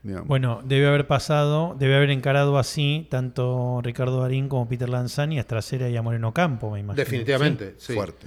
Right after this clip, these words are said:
Speaker 3: De-
Speaker 2: ¿Y
Speaker 1: No
Speaker 2: sí?
Speaker 1: spoilees, no spoilees.
Speaker 3: No, definitivamente.
Speaker 2: No, bueno,
Speaker 3: No, no,
Speaker 2: está
Speaker 3: pero
Speaker 2: bien, pero
Speaker 3: como,
Speaker 2: ¿qué
Speaker 3: como
Speaker 2: querés
Speaker 3: approach
Speaker 2: que te diga?
Speaker 3: actoral es
Speaker 2: Lanzani lo tiene a Moreno Campo vivo, yendo a los programas, digo, es muy difícil, pero te lo tenés que olvidar y tenés que ir por, por, por el
Speaker 3: Sí,
Speaker 2: guión,
Speaker 3: porque
Speaker 2: por el
Speaker 3: no,
Speaker 2: thriller que cuenta la historia.
Speaker 3: porque, porque para el espectador lo que, lo que importa es el arco, el, el viaje que hace ese personaje,
Speaker 2: Sí.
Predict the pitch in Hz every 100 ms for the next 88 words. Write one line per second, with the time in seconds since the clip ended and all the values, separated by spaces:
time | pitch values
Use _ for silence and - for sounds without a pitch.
0 | 104 135 98 104 104 101 - 92 92 95
1 | 92 85 220 175 151 156 160 165 269 277
2 | 247 175 127 117 127 147 131 135 131 175
3 | 131 147 120 240 151 113 123 127 131 135
4 | - 220 214 175 180 175 160 147 147 156
5 | 160 151 170 156 156 147 202 208 170 147
6 | 135 131 123 147 143 135 139 147 202 160
7 | 139 135 156 165 - 214 - 151 127 110
8 | - - - - 123 113 131 143 175 165
9 | 139 156 202 170 127 135 - 135 143 131
10 | 120 117 113 107 117 110 107 170 202 127
11 | 131 135 160 143 135 117 113 135 127 110
12 | - - 107 113 117 - 117 123 107 110
13 | 113 113 117 127 185 190 123 110 113 107
14 | 113 190 - 147 - 113 131 147 - 123
15 | 110 107 - - 101 101 - 113 147 190
16 | - 131 107 110 - - 104 - 127 185
17 | 151 -